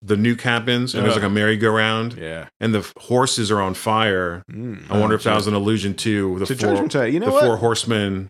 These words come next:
Speaker 2: That was pretty good.
Speaker 1: of the apocalypse.
Speaker 2: I bet you're right.
Speaker 3: In general,
Speaker 2: I like that.
Speaker 3: the, I, uh, so it's also in general just not just, uh, like, a cheesy, dumb action movie.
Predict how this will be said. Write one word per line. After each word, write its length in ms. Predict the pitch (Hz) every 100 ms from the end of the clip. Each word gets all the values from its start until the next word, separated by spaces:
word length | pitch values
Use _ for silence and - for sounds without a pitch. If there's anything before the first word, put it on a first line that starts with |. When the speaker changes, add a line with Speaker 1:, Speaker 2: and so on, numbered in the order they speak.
| _
Speaker 2:
That 60 | 170
was 100 | 165
pretty 260 | - 156
good. 340 | 127 156 117 92
Speaker 1:
of 100 | 101
the 80 | 98
apocalypse. 640 | 98 117 110 98 92 85
Speaker 2:
I 100 | 135
bet 200 | 143 151
you're 180 | 139 135
right. 320 | 127 139 98 - _ _ _ -
Speaker 3:
In 360 | 156 190 208 170
general, 520 | 147 143 143 143 143
Speaker 2:
I 60 |
like 220 | 110 107 -
that. 280 | 90 76 -
Speaker 3:
the, 220 | 131 127 - -
I, 200 | 135 127 -
uh, 80 | 151 -
so 400 | - 170 147 - - -
it's 340 | 147 - - - _
also 320 | 147 156 185
in 140 | - 147
general 260 | 160 156 123
just 220 | 139 143
not 200 | 151 123
just, 240 | 135 -
uh, 160 | 139 123
like, 140 | 110 110
a 120 | 104
cheesy, 340 | - 120 110
dumb 300 | 98 107 104
action 260 | 98 101 117
movie. 320 | 110 113 117